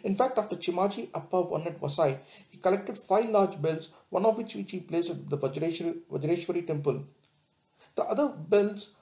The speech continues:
were offered to the temples at Bhimshankar, Menavali near Vai,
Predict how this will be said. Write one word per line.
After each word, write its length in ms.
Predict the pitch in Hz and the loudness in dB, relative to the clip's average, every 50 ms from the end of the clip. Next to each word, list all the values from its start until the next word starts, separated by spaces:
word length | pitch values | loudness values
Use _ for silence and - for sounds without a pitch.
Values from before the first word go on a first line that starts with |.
| _ - | _ -6
were 80 | - - | -2 2
offered 380 | - 180 175 - 214 214 214 | 4 4 6 6 6 4 4
to 80 | 208 226 | 4 2
the 100 | - 202 | 2 2
temples 320 | - 175 165 165 190 - | 2 2 -2 -2 -2 -2
at 140 | 190 156 147 | -2 -2 -2
Bhimshankar, 680 | - 147 151 151 - - 180 170 165 - 175 180 175 - - - _ - | -6 -6 -6 -6 -4 -6 -6 -4 2 2 2 2 2 -2 -12 -20 _ -2
Menavali 420 | 143 160 190 214 208 220 220 233 226 | 0 4 6 6 8 8 6 4 2
near 240 | 214 202 185 175 | 0 2 2 4
Vai, 360 | 156 135 143 151 156 160 160 | 4 6 6 6 6 6 2